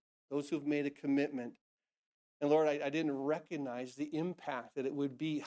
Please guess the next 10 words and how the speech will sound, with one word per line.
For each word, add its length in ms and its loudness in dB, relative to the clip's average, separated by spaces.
how 100 0
many 520 0
people 380 -6
it 80 -4
would 140 -10
touch. 520 -12
And 100 -6
so 100 0
we 160 6
are 240 4